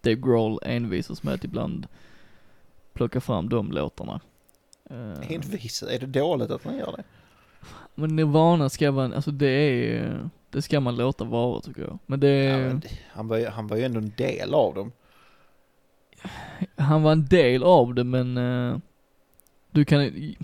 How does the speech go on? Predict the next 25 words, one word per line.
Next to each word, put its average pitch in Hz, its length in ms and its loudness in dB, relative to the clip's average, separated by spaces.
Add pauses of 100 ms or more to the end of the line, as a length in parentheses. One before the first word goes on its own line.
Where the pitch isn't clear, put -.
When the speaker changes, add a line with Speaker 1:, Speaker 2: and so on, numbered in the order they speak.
(140)
Speaker 1:
ja. 143 300 2 (1000)
Dave 160 120 6
Grohl 165 300 8
är 196 80 8
den 190 120 6
bästa 196 240 6
trummisen 135 500 2
som 143 100 -2
Nirvana 127 360 2
har 139 60 -2
haft. - 480 -8 (180)
Speaker 2:
Ja. 107 240 -14
Speaker 1:
Men 147 140 4
du 143 80 8
kan 143 140 0
ersätta 156 460 4
honom 147 300 6
och 123 60 -2
du - 80 -2
kan - 220 -2
inte 143 240 0
ersätta - 320 -2
Kurt - 260 -6
Cobain. - 360 -14 (4000)
Speaker 2:
Ja. 123 360 -2